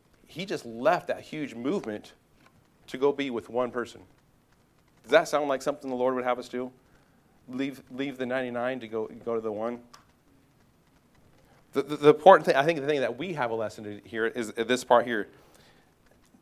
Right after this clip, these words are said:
And I just read it, but now they came out of the water, and the Spirit of the Lord caught Philip away, so that the eunuch saw him no more, and he went on his way rejoicing. We need to realize that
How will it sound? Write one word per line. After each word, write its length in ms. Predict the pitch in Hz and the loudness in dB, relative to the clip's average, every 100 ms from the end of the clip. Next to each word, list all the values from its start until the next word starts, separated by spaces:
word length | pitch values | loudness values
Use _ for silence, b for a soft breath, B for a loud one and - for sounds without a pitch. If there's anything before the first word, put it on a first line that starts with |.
| _ _ _ | _ _ _
And 100 | 117 | 2
I 160 | 110 110 | 4 2
just 220 | 120 - | -2 8
read 160 | 135 107 | 8 8
it, 60 | |
but 180 | 110 104 | 2 -2
now 320 | 117 127 135 | 6 8 10
they 160 | 143 131 | 8 2
came 280 | 147 139 139 | 0 2 6
out 360 | 123 131 - - | 8 6 2 -2
of 200 | 123 123 | 2 4
the 80 | |
water, 260 | 131 107 104 | 8 10 8
and 160 | 110 107 | 4 -2
the 60 | |
Spirit 300 | - - 123 | -6 -2 2
of 40 | 135 | 4
the 60 | |
Lord 180 | 117 110 | 2 2
caught 260 | - 120 - | 4 4 6
Philip 200 | 120 123 | 2 2
away, 320 | 107 101 98 B B | 0 0 -2 B B
so 180 | - 120 | -2 0
that 80 | 107 | 0
the 100 | 104 | -8
eunuch 360 | 104 127 131 | -2 0 0
saw 240 | - 123 113 | 4 6 6
him 180 | 117 107 | 2 0
no 160 | 110 | 0
more, 320 | 107 98 98 B B - | 0 0 -2 B B -10
and 100 | 101 | -8
he 80 | 95 | -2
went 220 | 107 110 | 2 4
on 80 | 107 | 2
his 160 | 101 | 0
way 240 | 101 101 95 - 104 | -2 -2 -4 -16 -10
rejoicing. 720 | 101 90 95 95 90 87 76 - _ _ _ _ _ _ _ _ _ _ _ _ _ _ _ - _ _ _ _ _ _ _ _ _ _ _ _ _ _ | -10 -8 -6 -6 -6 -14 -16 -20 _ _ _ _ _ _ _ _ _ _ _ _ _ _ _ -20 _ _ _ _ _ _ _ _ _ _ _ _ _ _
We 100 | 170 | 4
need 60 | |
to 60 | 170 | 6
realize 400 | 147 165 120 107 | 6 4 2 0
that 220 | 117 - | -4 -6